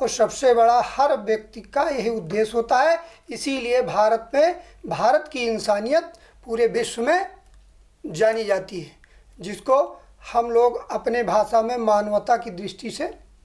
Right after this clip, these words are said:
देखते हैं। पाँच अंक जो होता है, वो बुध का कारक होता है।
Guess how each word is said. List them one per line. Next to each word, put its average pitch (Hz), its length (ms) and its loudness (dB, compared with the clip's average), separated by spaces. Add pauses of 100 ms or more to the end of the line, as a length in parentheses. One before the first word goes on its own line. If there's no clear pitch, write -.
(100)
देखते 180 360 -10
हैं। - 240 -20 (1040)
पाँच 294 520 2 (640)
अंक 294 280 2
जो 240 220 0
होता 214 320 2
है, 262 80 4
वो 277 80 -2
बुध 226 320 -6
का 240 140 2
कारक 202 380 2
होता - 260 -18
है। - 280 -18